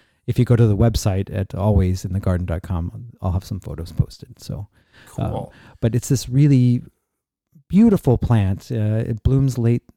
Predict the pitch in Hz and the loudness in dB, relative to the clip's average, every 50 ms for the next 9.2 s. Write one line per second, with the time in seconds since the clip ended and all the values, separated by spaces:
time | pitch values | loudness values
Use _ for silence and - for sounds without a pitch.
0 | _ _ _ - 117 - _ _ _ _ _ _ _ 151 - - 120 113 110 113 | _ _ _ -16 -16 -16 _ _ _ _ _ _ _ -18 -6 -2 0 2 2 2
1 | 113 107 - - - - _ _ _ _ - 135 123 120 - - 123 123 123 120 | 2 0 -2 -6 -14 -16 _ _ _ _ -12 -10 -10 -10 -6 0 4 4 6 6
2 | 120 110 - - - - _ _ _ _ _ 165 160 165 160 156 147 147 156 147 | 4 2 -2 -8 -14 -16 _ _ _ _ _ -4 -2 0 2 2 4 2 2 0
3 | - - - 151 147 151 156 160 139 151 151 151 156 156 156 147 - 151 143 139 | 0 -2 0 0 2 2 2 2 2 4 4 4 6 4 4 2 2 0 2 2
4 | 143 139 - - 151 151 147 147 147 143 135 127 117 117 110 110 - - 127 127 | 0 0 0 0 2 2 4 4 4 4 4 4 4 2 0 0 0 0 0 0
5 | 120 - 117 101 - - 117 123 117 117 107 98 - 107 110 110 107 - - 101 | 2 0 -2 -2 -2 0 2 2 4 4 2 2 4 2 2 2 2 0 0 -4
6 | 90 85 85 85 90 92 101 107 113 - - - - - _ _ _ _ _ _ | -4 -4 -4 -2 0 2 2 2 0 -2 -6 -16 -16 -18 _ _ _ _ _ _
7 | _ _ _ _ _ _ _ _ _ _ - 123 113 117 120 123 120 120 120 117 | _ _ _ _ _ _ _ _ _ _ -6 0 2 4 6 6 6 6 6 4
8 | 123 123 123 123 120 92 - _ - 113 107 101 95 101 92 - 90 - - - | 4 2 0 -2 -4 -6 -10 _ -2 0 0 0 0 -2 -4 -4 -6 -6 -4 -4
9 | - 135 147 - | -2 -2 -4 -4